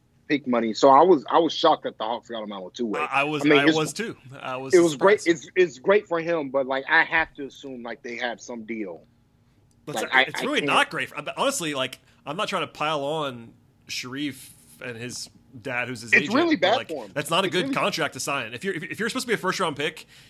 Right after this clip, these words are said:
Speaker 2: and you end up falling unexpectedly to forty-eight and then you sign a two-way, like, that's not what you should be doing. So I, I'm hoping he gets promoted this year because that's not a good contract to get for him.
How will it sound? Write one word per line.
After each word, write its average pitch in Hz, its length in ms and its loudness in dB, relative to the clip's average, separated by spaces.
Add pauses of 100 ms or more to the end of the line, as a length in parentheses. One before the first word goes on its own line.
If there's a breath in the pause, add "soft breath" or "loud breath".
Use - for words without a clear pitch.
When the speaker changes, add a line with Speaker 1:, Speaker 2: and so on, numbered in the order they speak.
(280 soft breath)
Speaker 2:
and 143 160 -2
you 156 80 0
end 160 100 -2
up 151 100 -6
falling 151 400 -2
unexpectedly 147 560 -6
to 131 60 -8
forty-eight 139 500 -6
and 127 80 -10
then 131 80 -8
you 131 60 -6
sign 135 160 -10
a 107 40 -16
two-way, 202 580 -8
like, 117 120 -16
that's 147 240 -6
not 156 360 -4
what 135 160 -10
you 131 140 -8
should 123 220 -12
be 120 160 -14
doing. 117 440 -12
So 120 200 -10
I, 131 240 -6
I'm 135 220 -6
hoping 160 380 -4
he 123 140 -10
gets - 400 -8 (540 soft breath)
promoted 139 400 -6
this 117 180 -6
year 117 320 -12
because 123 440 -10
that's 143 280 -4
not 151 160 -4
a 135 60 -10
good 127 420 -6 (160)
contract 120 640 -10
to 113 80 -18
get 120 340 -16
for - 140 -20
him. - 240 -20